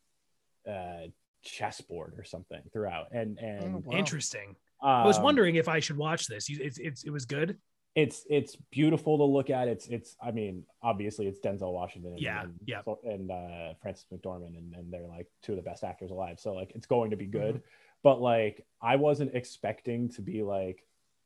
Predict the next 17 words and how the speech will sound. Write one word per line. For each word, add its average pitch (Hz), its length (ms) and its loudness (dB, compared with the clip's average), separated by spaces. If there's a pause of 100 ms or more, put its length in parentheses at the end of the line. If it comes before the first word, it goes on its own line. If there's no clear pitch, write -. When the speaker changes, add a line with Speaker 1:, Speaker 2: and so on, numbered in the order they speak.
(640)
Speaker 1:
"I'm 107 320 -6
loving, 110 480 2
like, 98 180 -2
looking 92 340 -10
at 85 140 -14
this" - 280 -18
kind 104 240 -8
of - 40 -2
Speaker 3:
Yeah. 107 140 0
Speaker 1:
thing. 87 260 -12 (540)
Speaker 3:
Yeah. 107 160 -2 (160)
No, 175 160 8
that 165 160 6
definitely 165 420 4
probably 147 420 0
was 131 160 -4
a, 123 80 -4